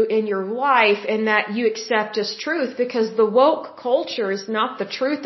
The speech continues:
about this country. I mean, are we a perfect country? No.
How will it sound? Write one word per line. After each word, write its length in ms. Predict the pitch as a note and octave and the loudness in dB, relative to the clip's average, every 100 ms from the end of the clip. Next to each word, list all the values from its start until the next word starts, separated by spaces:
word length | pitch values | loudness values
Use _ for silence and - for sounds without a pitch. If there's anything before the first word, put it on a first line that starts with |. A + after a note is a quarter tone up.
| G3+ | 2
about 220 | G3 G3 | 2 2
this 160 | F#3+ - A3 | -4 -8 -8
country. 440 | A3+ - - - _ _ _ _ _ _ _ _ _ | -8 -8 -12 -14 _ _ _ _ _ _ _ _ _
I 20 | A3+ | 2
mean, 160 | B3 | 4
are 160 | B3 B3+ D#4+ | 6 4 4
we 80 | |
a 100 | C#4 - C4 | 0 0 -2
perfect 360 | C4+ E4+ E4 - | -2 -4 -8 -6
country? 360 | D#4+ D#4+ D#4+ E4 | -4 -4 -4 -4
No. 540 | D4+ D#4 D#4 E3+ - | -2 2 2 2 -4